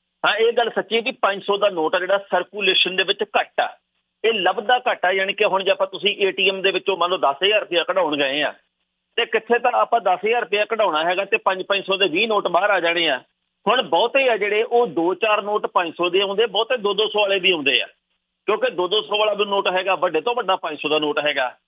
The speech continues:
ਸੋ ਆਰ ਬੀ ਆਈ ਨੇ ਇਹ ਗੱਲ ਕਹੀ ਹੈ ਜੀ ਕਿ ਕੋਈ ਇਸ ਤਰੀਕੇ ਦੀ ਗੱਲਬਾਤ ਨਹੀਂ ਆ। ਇਹ ਕਹਿੰਦੇ ਵੀ ਕੋਈ ਛਪਾਈ ਦੇ ਵਿੱਚ ਹੈ ਜਾਂ ਕੋਈ ਹੋਰ ਸਰਕੂਲੇਸ਼ਨ ਦੇ ਵਿੱਚ ਕੋਈ ਦਿੱਕਤਾਂ ਹੋ ਸਕਦੀਆਂ, ਪਰ ਆਰ ਬੀ ਆਈ ਨੇ ਕੋਈ ਏਦਾਂ ਦੀ ਗੱਲ ਨਹੀਂ ਕਹੀ ਵੀ ਇਹ ਬੰਦ ਹੋ ਜਾਣਾ। ਪਰ ਮੀਡੀਆ ਦੇ ਵਿੱਚ ਇਹ ਗੱਲ ਉੱਡ ਗਈ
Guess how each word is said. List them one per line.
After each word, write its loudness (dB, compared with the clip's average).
ਸੋ 0
ਆਰ 4
ਬੀ -4
ਆਈ -2
ਨੇ -2
ਇਹ -2
ਗੱਲ 2
ਕਹੀ 0
ਹੈ 2
ਜੀ -8
ਕਿ 2
ਕੋਈ 0
ਇਸ 2
ਤਰੀਕੇ 0
ਦੀ 0
ਗੱਲਬਾਤ 0
ਨਹੀਂ 0
ਆ। 0
ਇਹ 4
ਕਹਿੰਦੇ 0
ਵੀ -8
ਕੋਈ -2
ਛਪਾਈ 0
ਦੇ 0
ਵਿੱਚ -2
ਹੈ 2
ਜਾਂ 0
ਕੋਈ -2
ਹੋਰ 0
ਸਰਕੂਲੇਸ਼ਨ 0
ਦੇ -2
ਵਿੱਚ -6
ਕੋਈ -2
ਦਿੱਕਤਾਂ -2
ਹੋ -6
ਸਕਦੀਆਂ, -2
ਪਰ 4
ਆਰ 2
ਬੀ -4
ਆਈ 0
ਨੇ -2
ਕੋਈ 0
ਏਦਾਂ 2
ਦੀ -2
ਗੱਲ 0
ਨਹੀਂ 0
ਕਹੀ 2
ਵੀ 2
ਇਹ 4
ਬੰਦ 0
ਹੋ -2
ਜਾਣਾ। 0
ਪਰ 0
ਮੀਡੀਆ -2
ਦੇ 2
ਵਿੱਚ -4
ਇਹ 0
ਗੱਲ 0
ਉੱਡ -2
ਗਈ -2